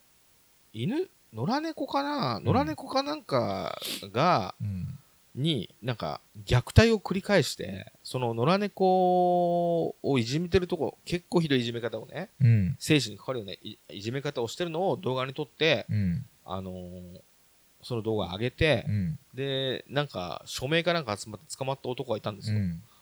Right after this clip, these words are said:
Speaker 1: でも、まあ、法律で言うとさ、あの、猫をそんなに殺してさ、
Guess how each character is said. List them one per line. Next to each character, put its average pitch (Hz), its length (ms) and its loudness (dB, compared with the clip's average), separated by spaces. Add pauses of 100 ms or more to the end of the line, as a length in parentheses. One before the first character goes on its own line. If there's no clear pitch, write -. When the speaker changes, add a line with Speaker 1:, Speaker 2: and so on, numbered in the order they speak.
(140)
Speaker 1:
で 165 120 -4
も、 117 160 -2
ま 110 140 -2
あ、 - 20 -4
法 190 280 2
律 254 160 -4
で 247 60 -2
言 233 120 -6
う 196 40 -8
と 127 100 -14
さ、 90 300 -12 (880)
あ 110 100 -10
の、 95 280 -12 (440)
猫 120 460 -2
を 95 80 -10
そ - 140 -10
ん 143 160 -10
な 139 60 -10
に 127 120 -14
殺 127 220 -6
し - 100 -12
て 123 80 -8
さ、 101 300 -4